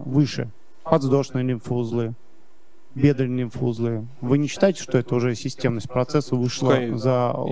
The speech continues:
Speaker 2: естественно.
Speaker 1: регионарный?
Speaker 2: Конечно.
Speaker 1: То есть тут получается, что наоборот, но вот последние публикации свидетельствуют о том, что каждый рецидив, он должен подвергаться исследованию на сигнальные лимфатические узлы.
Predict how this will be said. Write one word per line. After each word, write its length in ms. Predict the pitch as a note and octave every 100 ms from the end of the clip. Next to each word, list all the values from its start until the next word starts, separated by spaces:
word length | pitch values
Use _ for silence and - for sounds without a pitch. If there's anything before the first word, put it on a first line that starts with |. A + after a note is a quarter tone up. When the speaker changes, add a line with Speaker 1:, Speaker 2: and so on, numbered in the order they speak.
| - -
Speaker 2:
естественно. 300 | A2 C#3 -
Speaker 1:
регионарный? 460 | C3+ - A#2+ - - - -
Speaker 2:
Конечно. 480 | B2 B2 B2+ F#2+ -
Speaker 1:
То 60 |
есть 120 | C3
тут 160 | E3+ E3+
получается, 480 | G3 F#3 F3+ - D3+
что 440 | - D#3+ C#3+ - -
наоборот, 580 | C3 C3+ D#3 E3+ C#3+
но 160 | C3 D3
вот 140 | D3
последние 380 | E3 D3+ A3 A3
публикации 640 | - C3+ C#3+ - C#3 - B2
свидетельствуют 520 | - C#3+ D#3 - D3+
о 40 | -
том, 120 | C3
что 180 | - - -
каждый 360 | - D#3+ B2+ C3
рецидив, 480 | C#3 E3 D3+ G#3 A#3 - - - - - -
он 200 | D3 E3+
должен 280 | E3+ D3+ C3+
подвергаться 840 | - A#2+ C3 C3 D#3 E3 - C3+
исследованию 440 | A#2+ C#3 D3 C#3+ C3
на 60 |
сигнальные 400 | A#2 B2+ C3+ C3+
лимфатические 560 | B2 B2 - C3 - C#3
узлы. 220 | B2 A#2+